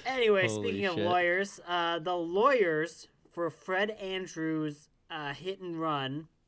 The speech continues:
Speaker 1: want to have Archie and his mama write a,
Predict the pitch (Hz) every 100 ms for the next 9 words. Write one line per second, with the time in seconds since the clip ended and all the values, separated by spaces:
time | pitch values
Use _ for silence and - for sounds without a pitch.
0 | _ _ _ 139 156 180 214 - - 220
1 | 214 202 202 185 180 175 175 - 160 175
2 | - 196 196 196 160 165 185 165 160 139
3 | 139 151 - _ 143 160 180 208 _ -
4 | 165 156